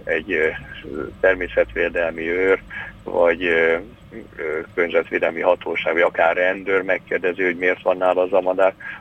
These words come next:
akkor ezt meg tudja magyarázni ezzel, ezzel a papírral. Ha felmutatja, ez nem jogosít senkit többre, mint egy átlagos állampolgárt, de az a tudás, amivel ő például el tudja mondani, hogy ő mentési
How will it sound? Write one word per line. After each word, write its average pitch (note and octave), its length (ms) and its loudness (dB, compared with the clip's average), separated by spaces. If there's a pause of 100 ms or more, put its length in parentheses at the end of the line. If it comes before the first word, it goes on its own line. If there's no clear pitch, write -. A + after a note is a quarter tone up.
akkor F#2 240 -4
ezt F2 180 -2
meg E2+ 140 -6
tudja - 200 -8
magyarázni F2+ 840 0
ezzel, E2+ 360 -2 (500)
ezzel F#2 280 2
a E2+ 100 4
papírral. F#2+ 380 4
Ha G2+ 120 2
felmutatja, G#2 580 4
ez G2 60 -2
nem A#2+ 140 0
jogosít A2 460 2 (260)
senkit G#2+ 440 -2
többre, G2+ 320 4
mint F#2+ 260 -6
egy F2 240 0 (180)
átlagos F2 500 0
állampolgárt, G2+ 640 4 (460)
de G2 80 2
az G2+ 120 2
a F2+ 120 0
tudás, G2+ 580 2 (320)
amivel F#2+ 500 2
ő F2+ 280 2 (100)
például F2 560 4
el F2+ 120 4
tudja F2 240 -4
mondani, F2+ 340 -2
hogy F2 80 4
ő F2 100 2
mentési F#2+ 520 0